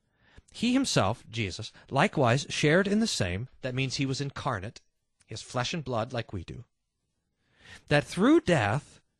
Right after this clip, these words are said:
he might destroy him who has the power of death, that is the devil,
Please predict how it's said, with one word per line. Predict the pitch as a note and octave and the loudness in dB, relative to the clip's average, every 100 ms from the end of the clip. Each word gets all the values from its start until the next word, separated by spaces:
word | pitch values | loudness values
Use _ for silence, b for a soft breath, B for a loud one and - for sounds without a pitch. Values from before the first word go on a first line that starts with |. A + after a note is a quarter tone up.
| _ _ b b b b | _ _ b b b b
he | - C4 | 0 2
might | D4+ C4+ C4+ | 4 4 2
destroy | D3 - - C#4+ D#4+ | 0 0 0 4 4
him | D4+ A#2 B2+ | 4 0 4
who | D#3+ | 4
has | D#3 D#3 | 4 2
the | - | 0
power | - A3+ D4 G#3 A2 | 0 4 6 4 2
of | F2+ | 2
death, | G#2 - | -2 2
that | D#3 D#3+ | 2 4
is | D3 | 2
the | C#3 | 0
devil, | D3 A3+ B2+ A#2 F3+ | 0 0 0 -2 -6